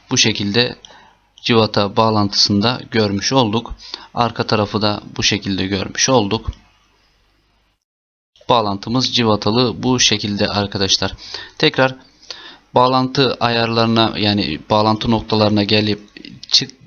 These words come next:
çift tıkladığım zaman görmüş olduğunuz gibi kaynaklı ya da bulonlu olarak seçebilir. Kaynak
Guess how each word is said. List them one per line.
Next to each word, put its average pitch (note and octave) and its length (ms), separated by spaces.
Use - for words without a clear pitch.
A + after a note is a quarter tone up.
çift - 240
tıkladığım G#2 500
zaman G2+ 320
görmüş D3 360
olduğunuz C3+ 340
gibi A#2 180
kaynaklı C#3 580
ya C3+ 160
da C3 120
bulonlu C3 320
olarak C3 340
seçebilir. B2+ 580
Kaynak B2+ 520